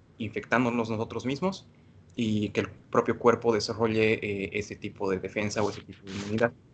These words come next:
Las vacunas artificiales son las que se desarrollan en los laboratorios que, am, pueden ser producidas por, o sea, de forma totalmente artificial en un laboratorio al cien por ciento o de forma que, ah, se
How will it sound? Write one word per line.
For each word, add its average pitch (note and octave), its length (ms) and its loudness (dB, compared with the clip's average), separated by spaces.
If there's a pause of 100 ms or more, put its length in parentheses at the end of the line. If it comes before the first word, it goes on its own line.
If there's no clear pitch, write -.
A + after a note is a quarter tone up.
(360)
Las B2 140 2
vacunas C3 320 6
artificiales C3+ 640 4
son A#2+ 160 0
las A#2 140 -2
que - 80 -8
se A2+ 120 -10
desarrollan A2+ 540 -2
en G#2 120 -2
los G2 120 -8
laboratorios G#2+ 760 2 (340)
que, D3+ 360 6 (600)
am, A2 500 4 (320)
pueden B2 300 0
ser B2 340 0
producidas A#2 640 2
por, G#2 500 -2 (360)
o A2 100 -4
sea, G#2+ 120 -6
de G2+ 100 -4
forma A#2 300 4
totalmente C#3+ 560 4
artificial A#2+ 680 2 (240)
en A2 160 -2
un G#2+ 240 2
laboratorio G#2 500 0
al G2 60 -4
cien A#2 220 -2
por B2+ 140 -4
ciento C#3+ 380 0 (220)
o D3 260 10
de C3 100 4
forma A#2+ 600 6 (220)
que, A#2 400 4
ah, A2 220 4
se - 160 -6